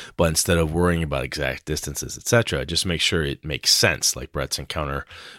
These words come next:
building guidelines, and communicate it. For example, he says, uh, "Me, you can totally shoot across a ship, but the pirate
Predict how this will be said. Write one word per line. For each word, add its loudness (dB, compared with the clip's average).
building 0
guidelines, -2
and -4
communicate 2
it. -12
For 6
example, 4
he -4
says, 0
uh, 4
"Me, 6
you 2
can 4
totally 6
shoot 6
across 2
a -4
ship, 4
but -2
the -6
pirate 2